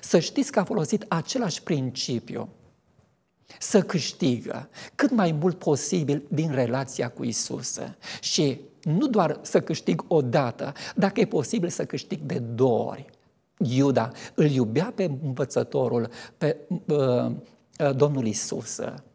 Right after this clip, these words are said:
Eram pregătit să zic mântuitor, dar nu a făcut din Isus chiar mântuitorul lui personal. Și atunci când s-a înțeles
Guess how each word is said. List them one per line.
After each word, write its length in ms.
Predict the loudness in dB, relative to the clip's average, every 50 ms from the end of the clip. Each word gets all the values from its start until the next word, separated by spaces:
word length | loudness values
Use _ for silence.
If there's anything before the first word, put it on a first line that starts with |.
| _ _ _ _ _ _
Eram 220 | 0 2 2 2 2
pregătit 420 | 2 2 2 2 0 0 -4 -2
să 140 | 0 0 -2
zic 280 | 0 -2 -6 -6 -2
mântuitor, 1040 | 0 2 4 4 2 2 2 2 2 2 2 2 2 4 4 2 2 0 -2 -4 -8 -10 -14 -16 -8 -4
dar 460 | -2 0 2 2 2 2 0 -2 -2 -6 -8 -14 -12 _
nu 260 | -6 -4 -2 0 0 0
a 60 | 0
făcut 340 | 0 -2 0 0 0 2 2
din 140 | 2 2
Isus 360 | 2 0 0 0 0 -2 0 2
chiar 200 | 2 0 2 2
mântuitorul 800 | 2 2 0 0 0 0 0 2 2 0 0 2 0 0 2
lui 260 | 4 4 4 2 0 -4 -10 -18 -10 -2
personal. 1080 | 2 2 2 2 0 -4 -2 0 0 0 0 0 -2 -2 -2 -4 -6 -8 -10 -12 -12 -18 _ _ _ _ _ _ _ _ _ _ _ _ _ _ -20 -16 -6
Și 160 | -2 0 0
atunci 600 | 0 2 4 6 6 6 6 4 0 -2 -4 -6 -16 -20 -20 -20 _ _
când 520 | 0 2 4 4 4 4 2 0 0 -2 -6 -12 -14
s-a 220 | -4 2 4 4 4
înțeles 720 | 4 2 4 4 6 6 6 6 4 4 2 0 -6 -10